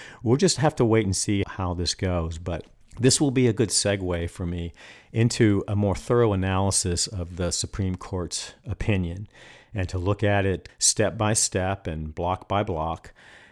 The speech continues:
And there's some interesting stuff there. And th-, even though a lot of commentators tried to make, uh, Justice Kavanaugh's concurrence seem like it was an outlier to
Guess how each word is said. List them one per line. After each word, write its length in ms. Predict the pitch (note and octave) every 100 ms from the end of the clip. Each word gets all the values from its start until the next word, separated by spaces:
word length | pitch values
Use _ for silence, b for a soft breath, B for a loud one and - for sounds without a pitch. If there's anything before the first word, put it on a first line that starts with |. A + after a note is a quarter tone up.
| B
And 520 | G#2 F#2 E2+ E2+ D#2 -
there's 180 | G2 C3
some 120 | D#3
interesting 340 | E3+ D#3+ -
stuff 360 | B2+ - A#2 -
there. 320 | F2+ E2+ D#2+
And 380 | - F2+ E2+ F2 -
th-, 340 | A#2+ F#2 G2 -
even 260 | C3 C#3+ C#3
though 160 | A#2+
a 20 |
lot 220 | A2 A2 A#2
of 320 | G2+ - -
commentators 640 | - A2+ A2 A2 G2+ F2
tried 340 | - - A2+ A#2
to 180 | G#2+ F#2+ B B B
make, 300 | G2+ F#2+ -
uh, 120 | - F#2+ - A2+ -
Justice 680 | - G2 - G2+ F2+ - -
Kavanaugh's 560 | - G#2+ G2 G2+ F2+ -
concurrence 560 | F#2+ - G2 F#2 D#2+
seem 420 | - G#2 G2 F#2+ E2+ B B B
like 180 | F#2+ G#2+
it 120 | -
was 180 | F2+ -
an 80 | -
outlier 580 | F#2 G2 G2 F2+ E2+ E2
to 260 | - F2+